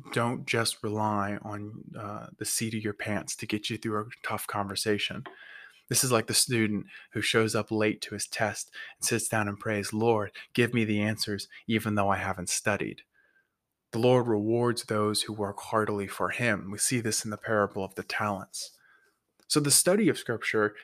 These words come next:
theological training, and understanding of church history and doctrinal clarity is beneficial,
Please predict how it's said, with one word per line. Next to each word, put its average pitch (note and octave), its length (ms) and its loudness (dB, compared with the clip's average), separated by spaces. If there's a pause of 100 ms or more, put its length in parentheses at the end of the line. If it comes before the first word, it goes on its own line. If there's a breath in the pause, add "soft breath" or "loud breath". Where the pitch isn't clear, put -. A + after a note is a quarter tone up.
theological G#2+ 580 0
training, G#2 520 -4
and A2+ 80 -4
understanding A2 440 0
of G#2 120 -8
church - 280 0
history G#2 460 0
and A2+ 160 -4
doctrinal G#2 460 -4
clarity G2+ 580 -2 (500 loud breath)
is A#2 200 2
beneficial, G#2 920 -2